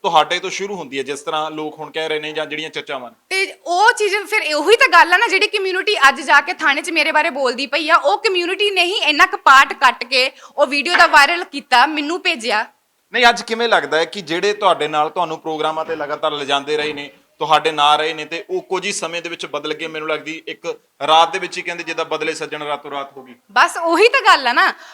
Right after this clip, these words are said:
Speaker 2: ਉਹਨਾਂ ਨੂੰ ਇਹ ਹੋ ਗਿਆ ਕਿ ਕੁੜੀ, ਅ, ਹਾਈਲਾਈਟ ਕਿਉਂ ਹੋ ਰਹੀ ਆ,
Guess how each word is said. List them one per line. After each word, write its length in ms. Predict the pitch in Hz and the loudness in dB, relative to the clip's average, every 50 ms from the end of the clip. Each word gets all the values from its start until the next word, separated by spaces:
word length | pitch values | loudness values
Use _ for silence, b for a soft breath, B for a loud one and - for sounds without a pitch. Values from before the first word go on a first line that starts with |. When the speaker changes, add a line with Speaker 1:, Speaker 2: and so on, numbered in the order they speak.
| B B - | B B -2
Speaker 2:
ਉਹਨਾਂ 240 | 302 349 392 440 453 | 0 2 4 4 4
ਨੂੰ 120 | 466 427 | 4 2
ਇਹ 120 | 381 392 403 | 0 2 2
ਹੋ 140 | 415 440 403 | 2 2 2
ਗਿਆ 160 | 330 370 359 | 4 4 2
ਕਿ 140 | - 403 370 | 2 0 -4
ਕੁੜੀ, 380 | - 381 392 403 392 403 415 | -4 -2 0 2 2 2 0
ਅ, 480 | 392 - - _ - - - 302 311 320 | -2 -6 -12 _ -6 -2 2 2 2 2
ਹਾਈਲਾਈਟ 520 | 311 359 359 339 349 330 359 349 370 - | 4 4 4 4 4 4 2 2 2 0
ਕਿਉਂ 240 | - - 392 370 381 | -4 -4 -4 -2 -2
ਹੋ 160 | 370 370 359 | 0 0 0
ਰਹੀ 160 | 359 359 370 | -2 0 0
ਆ, 140 | 370 359 349 | 0 0 0